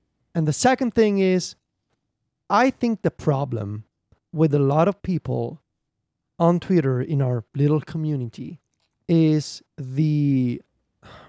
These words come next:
struggling to accept, and this is sort of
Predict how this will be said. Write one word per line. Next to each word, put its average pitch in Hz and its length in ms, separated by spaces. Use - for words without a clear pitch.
struggling 220 640
to 180 160
accept, - 800
and 151 160
this 156 160
is 151 80
sort 147 220
of 123 240